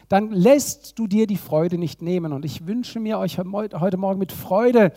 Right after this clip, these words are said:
anstecken zu können und da Jean-Paul, der die Predigt gehalten hat, sitzt ja da hinten. Das heißt, wir beide werden von uns den Ball zuspielen mit Freude und dann werdet ihr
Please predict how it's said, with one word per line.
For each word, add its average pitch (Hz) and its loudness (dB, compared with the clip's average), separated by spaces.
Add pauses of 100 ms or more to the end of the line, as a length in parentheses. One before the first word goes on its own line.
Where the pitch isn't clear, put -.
(480)
anstecken 262 2
zu - -4
können 269 4
und 220 0 (220)
da 196 2
Jean-Paul, 226 2
der 240 4
die 208 2
Predigt 247 2
gehalten 220 2
hat, 208 2
sitzt - -8
ja 208 4
da 185 4
hinten. 269 4
Das 214 2
heißt, 214 2
wir 214 2
beide 240 6
werden 240 4
von 214 0 (400)
uns 214 -2
den 208 2
Ball 262 6
zuspielen 302 4
mit 254 2
Freude 285 8 (260)
und 202 0
dann 214 4
werdet 233 4
ihr 220 8